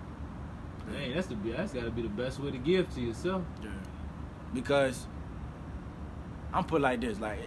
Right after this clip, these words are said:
Speaker 2: it's, it, I've been in situations in which I perform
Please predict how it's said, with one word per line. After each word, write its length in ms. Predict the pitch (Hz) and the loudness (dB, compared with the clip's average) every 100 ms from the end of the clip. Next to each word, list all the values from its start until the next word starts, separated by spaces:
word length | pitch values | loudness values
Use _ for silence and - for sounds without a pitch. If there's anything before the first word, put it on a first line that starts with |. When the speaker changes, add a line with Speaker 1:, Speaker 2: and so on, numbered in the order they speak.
| - | -2
Speaker 2:
it's, 160 | 170 165 | -2 0
it, 100 | 143 - | -2 -2
I've 180 | - 165 | 2 4
been 140 | 151 | 4
in 60 | 135 | 2
situations 640 | - 127 117 120 117 104 | 2 2 2 0 0 -2
in 140 | 110 107 | -4 -2
which 180 | 107 101 - - - - - - - - - - - - - | -2 -4 -8 -8 -8 -6 -8 -8 -8 -8 -8 -8 -8 -8 -2
I 120 | 117 | 0
perform 760 | 120 120 - 117 113 110 104 | 0 -2 -4 -2 -2 -2 -4